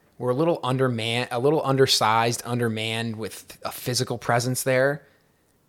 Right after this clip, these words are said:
You switch that out with these two kids being out there, and now you can cover up Xavier a little bit more because he's not exposed as much as being a smaller player,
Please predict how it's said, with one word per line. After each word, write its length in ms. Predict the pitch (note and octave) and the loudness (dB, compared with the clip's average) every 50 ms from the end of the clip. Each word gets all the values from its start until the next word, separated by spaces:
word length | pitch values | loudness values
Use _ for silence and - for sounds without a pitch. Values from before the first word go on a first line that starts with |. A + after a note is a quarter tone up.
| _ - | _ -8
You 180 | - C3+ G3 | -4 -2 0
switch 300 | G3+ - - A3+ - - | 2 2 2 2 2 4
that 240 | - D3 C#3+ D3 D#3+ | 4 4 6 6 6
out 420 | E3+ F3 F#3 G3+ G3+ - - - _ _ _ _ _ _ _ _ _ _ - | 6 6 6 4 4 0 -4 -12 _ _ _ _ _ _ _ _ _ _ -4
with 220 | C3+ B2 - - | -2 -2 -2 -2
these 200 | B2 B2 C3 - | -6 -6 -6 -4
two 160 | - - D#3 | -2 -2 -2
kids 520 | C#3+ - E3+ D#3 D#3+ E3+ E3+ E3 - - - | -2 -2 0 0 0 0 0 0 -2 -4 -4
being 340 | - - - D#3+ D#3+ D#3+ D#3+ | -6 -4 -2 0 2 4 4
out 180 | D#3+ D#3+ D#3+ | 4 4 4
there, 340 | F3 E3+ E3+ F3+ F#3 F#3+ - - - - - - - | 4 4 4 4 4 0 -4 -12 -20 -20 -20 -14 -6
and 180 | - C#3+ C3 C3 | -4 -2 0 4
now 220 | C#3 D3+ F3 G#3+ | 4 4 4 4
you 160 | A3 F#3+ F#3 | 2 0 0
can 140 | D#3+ D3+ C3+ | 0 0 0
cover 340 | - - D#3+ C#3+ C3+ C#3 D3+ | 4 6 6 8 10 10 8
up 80 | D3+ | 8
Xavier 400 | - - B2+ A2 G#2+ B2+ D#3 F3 | 8 4 2 2 2 4 4 6
a 60 | C#3 A#2 | 6 6
little 200 | A2+ G#2+ G#2+ G2+ | 4 4 2 2
bit 160 | G2+ G2+ - | 0 -2 -2
more 300 | A2 G#2+ G#2 G2+ G2 G2+ | -2 -2 0 0 -2 -2
because 540 | G2 A2+ G#2 - - A2 G2+ G#2 G#2 G2 - | -2 -4 -6 -4 -2 -2 0 0 0 0 -2
he's 360 | - - - D3+ D3+ C3+ B2+ | -2 0 0 0 2 2 4
not 440 | C3 B2+ A#2+ B2 B2 A#2 A2+ - - - - - - - - - | 4 4 6 6 4 4 2 0 -4 -10 -20 -20 -20 -20 -12 -6
exposed 640 | A#2+ B2 - - - - - C3+ C#3+ D3 C3+ A#2+ B2+ | -2 4 6 6 6 6 8 8 8 8 8 6 4
as 160 | A#2+ A2+ - | 2 2 2
much 260 | A#2+ A2+ G2 - - | 0 0 0 0 0
as 120 | A2 G#2 | -2 -2
being 240 | G2 A2 A#2+ B2 B2 | -2 -2 -2 0 0
a 60 | A2 | 2
smaller 440 | - - - A#2+ A#2 A#2 A#2 A2+ G#2+ | 2 2 2 4 4 4 4 4 6
player, 540 | - - D3 D3 D3 C3+ B2+ A#2 A#2 A2+ | 6 8 10 10 10 10 10 8 6 4